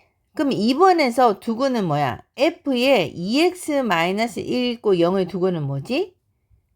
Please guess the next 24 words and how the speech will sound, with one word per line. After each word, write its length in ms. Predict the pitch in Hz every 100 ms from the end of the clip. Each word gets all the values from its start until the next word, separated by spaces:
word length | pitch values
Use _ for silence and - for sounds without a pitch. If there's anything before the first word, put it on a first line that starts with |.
| _
즉, 400 | - 254 190 - _ _ _ _ -
이 380 | 175 220 262 330
엑스 680 | 370 370 - - 359 359 359
마이너스 640 | 262 269 277 285 277 277
일이 500 | 262 262 302 294 -
알파가 480 | 226 240 240 214 127
되면 180 | 120 98 - _
돼. 140 | _ _ _ _ _ _ _ _ _ _ _ -
X에 240 | 311 302 196
알파를 320 | 175 214 147
넣는 240 | 135 127
게 80 | -
아니고. 280 | - - - _ _ _ _ _ _
그래야 760 | 302 311 311 269 285 208 135 -
얘가 340 | 160 190 240 247
알파라서 760 | 240 240 220 180 160 269 269 - _ _ _ 180
요 160 | 208
식을 340 | 220 226 190 262
적용할 440 | - 170 185 113
수 120 | -
있는 160 | 85 -
거야, 120 | - -
지금. 240 | - - - _ _ _ _ _ _ _ -
요거를. 420 | 156 147 104 113